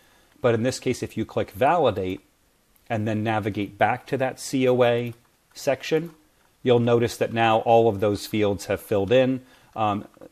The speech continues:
it depends on how they are enabled on the function inference table, um, but again, they are pre-populated because of the function that was used.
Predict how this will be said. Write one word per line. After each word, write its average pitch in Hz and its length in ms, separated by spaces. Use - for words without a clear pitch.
it - 180
depends 117 400
on 110 120
how 110 220
they 104 200
are 98 280
enabled 101 360
on 98 320
the 95 220
function 104 420
inference 120 540
table, 110 480
um, 92 240
but 101 120
again, 101 300
they 101 120
are 101 100
pre-populated 98 760
because 87 280
of 87 60
the 87 60
function 87 480
that 85 240
was 85 440
used. 92 520